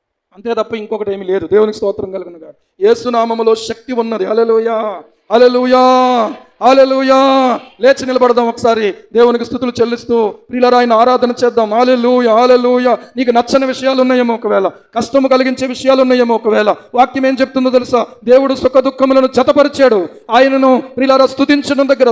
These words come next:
సుఖమైనా స్తుతించాలి, దుఃఖమైనా స్తుతించాలి, లాభమైనా స్తుతించాలి, నష్టమైనా స్తుతించాలి. వెంటనే ఇచ్చినా పుచ్చుకోవాలి, లేటుగా ఇచ్చినా ఆయన నుండి మనం అందుకోవాలి. దేవునికి స్తోత్రం కలుగును గాక. హల్లెలూయా, హల్లెలూయా, హల్లెలూయా. మరింత మహిమ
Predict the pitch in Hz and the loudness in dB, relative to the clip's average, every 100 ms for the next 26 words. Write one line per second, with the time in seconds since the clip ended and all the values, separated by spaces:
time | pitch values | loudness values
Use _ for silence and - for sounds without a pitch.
0 | 226 277 302 302 294 294 277 254 240 202 | 0 0 2 4 2 0 -2 -4 -2 0
1 | 214 214 - - 285 - 277 277 262 247 | 2 0 -2 0 0 2 -2 0 -2 -2
2 | 240 233 - 214 202 170 - 226 254 277 | -2 -4 -6 -6 -6 -8 -6 0 2 2
3 | 277 285 277 277 262 262 - 233 233 - | 2 2 0 -2 -4 -4 -2 -2 -2 -6
4 | - 247 269 294 285 285 277 277 262 240 | -6 -4 -2 0 2 0 -2 -4 -6 -4
5 | 233 233 240 - 247 277 277 285 285 285 | -2 -2 -6 -4 -2 0 0 0 -2 -2
6 | 285 277 269 285 277 277 269 247 - 220 | 0 -2 -4 0 2 2 0 -2 -6 2
7 | 277 311 320 320 320 302 311 302 277 277 | 4 4 2 0 0 2 2 2 0 0
8 | 262 254 240 233 233 208 196 185 233 240 | 0 0 0 -2 0 2 2 2 4 4
9 | 233 233 226 220 214 202 196 190 185 - | 0 -2 -2 0 0 -2 -2 -6 -12 -14
10 | 170 - _ 196 214 220 220 220 208 208 | -20 -20 _ -2 2 2 4 4 4 2
11 | 220 226 226 226 208 226 240 226 226 220 | 4 4 4 4 2 2 2 4 4 2
12 | 196 185 - 220 247 254 254 254 240 254 | -2 -10 -8 0 2 2 2 2 2 0